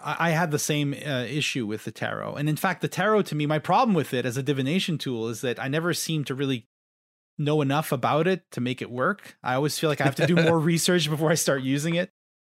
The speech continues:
Speaker 1: Uh, and just this thought right now that I just expressed, just, I, I just had it because of what you said before. So this is one of the things that makes this series on the tarot so interesting for me, is that, uh,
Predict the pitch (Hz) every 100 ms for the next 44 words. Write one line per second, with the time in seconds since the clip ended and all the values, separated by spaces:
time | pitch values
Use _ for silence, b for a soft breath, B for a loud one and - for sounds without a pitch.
0 | - 139 120 107 135 131 143 175 - 160
1 | 147 - 143 156 139 127 147 156 139 123
2 | 120 127 - - - 170 - - 131 -
3 | - 139 - 135 123 - 131 147 127 107
4 | 120 147 156 135 120 135 131 - 131 113
5 | 107 160 143 117 - 113 143 131 160 160
6 | 131 113 156 135 131 135 - - - 139
7 | 135 - - 147 147 123 123 120 - 143
8 | 139 - 127 151 139 - 127 110 120 170
9 | 170 - B B B 143 117 139 123 -
10 | _ _ _